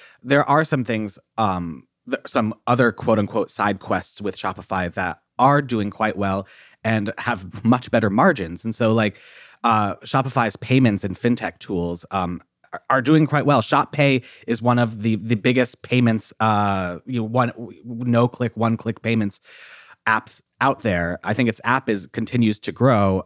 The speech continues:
Um, and these are all much lower lift and easier to get people to sign on to than it is for an entire fulfillment network. There are things like Shopify Capital. It seems like what Shopify has figured out is that there are these other quote unquote side quests that they can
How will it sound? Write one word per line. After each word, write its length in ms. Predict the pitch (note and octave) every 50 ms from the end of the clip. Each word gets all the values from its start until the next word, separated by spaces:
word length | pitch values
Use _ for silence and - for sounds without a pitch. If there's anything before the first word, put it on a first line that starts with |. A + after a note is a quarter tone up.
| _
Um, 220 | - G#2 G2 F#2+ E2
and 140 | G#2+ A#2+ D3
these 140 | F#3 F3+
are 140 | F#3 F3+ E3
all 400 | D3+ C#3+ C3 B2 A2+ F#2+ - - -
much 440 | A2+ B2+ A#2+ A2+ B2+ D3 D3+ - -
lower 320 | C3 C3 B2 A#2+ A#2+ A2
lift 400 | G2 F#2+ G2+ C#3 C#3+ - - - -
and 220 | A2 G#2 G#2 -
easier 360 | G#2+ A#2+ A2+ A2+ B2 A#2 A#2
to 160 | A2+ - -
get 280 | G2 A2+ G#2+ G#2 - -
people 240 | - A2+ - G#2+ G2
to 80 | -
sign 260 | F#2+ - - G2 F#2+ F#2
on 180 | F2+ F#2 G2 -
to 220 | - B2+ B2+ B2 - - - - _ -
than 120 | A2+ A2
it 120 | A2 -
is 180 | G2+ A2 G#2 -
for 140 | - - G#2+
an 80 | F#2+
entire 320 | F#2+ F#2+ - - G2 F#2+ F2+
fulfillment 380 | F#2 F2+ - A#2+ A2+ G#2 -
network. 380 | - F2 - D#2 D#2+ C2 - _
There 160 | G2+ G#2+ G#2+
are 40 | G#2
things 180 | G2 A2+ G#2+ -
like 120 | G#2+ G2+
Shopify 460 | - - G#2 G2 - - - F#2+ F2+
Capital. 460 | - - - A2+ - G#2 D#2+ C#3 -
It 100 | G2+ C3+
seems 180 | - F#3+ G#3 F3
like 160 | F#3 D#3+ - - - - - - _
what 220 | G#2+ B2+ - -
Shopify 480 | - - B2+ B2 C3+ A#2+ - A#2+ A2 G#2
has 180 | G#2 F#2+ -
figured 300 | - - G2+ G2+ G2+ F#2+
out 260 | F#2 F#2+ G#2 A#2 G#2 -
is 140 | G2+ F#2+
that 180 | - G2+ - -
there 180 | G2 G#2+ G#2 G#2
are 60 | G2+
these 200 | G2 G2 F2+ -
other 240 | - G2+ G2 A2 G2
quote 220 | - - G2 G2
unquote 320 | F#2 F#2 - - F#2+ - -
side 300 | - - F2 F2+ G2 -
quests 420 | - - C3 A#2+ - - - - - _ - - - - - _
that 180 | - A2 - -
they 320 | A#2 G#2 A#2 A2+ A#2 A2+
can 220 | - - G#2+ G#2